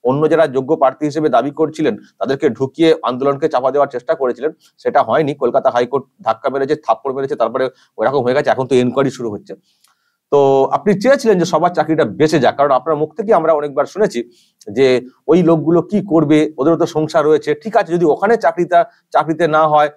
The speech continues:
তাহলে বিকল্প চাকরি দেওয়ার ব্যবস্থাটা করে দেওয়া হোক অন্য ডিপার্টমেন্টে, মানে যে কোনো মূল্যে ওদের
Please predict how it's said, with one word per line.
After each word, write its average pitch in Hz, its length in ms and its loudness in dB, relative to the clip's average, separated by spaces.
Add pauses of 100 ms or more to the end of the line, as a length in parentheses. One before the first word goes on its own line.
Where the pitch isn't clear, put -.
(160)
তাহলে 160 140 0
বিকল্প 190 400 0
চাকরি 175 300 -2
দেওয়ার 170 200 2
ব্যবস্থাটা 156 400 0
করে 156 200 0
দেওয়া 147 160 2
হোক 147 260 0
অন্য 143 200 0
ডিপার্টমেন্টে, 139 540 -4
মানে 190 160 -2
যে - 140 -4
কোনো 208 180 0
মূল্যে 214 220 0
ওদের 175 420 -2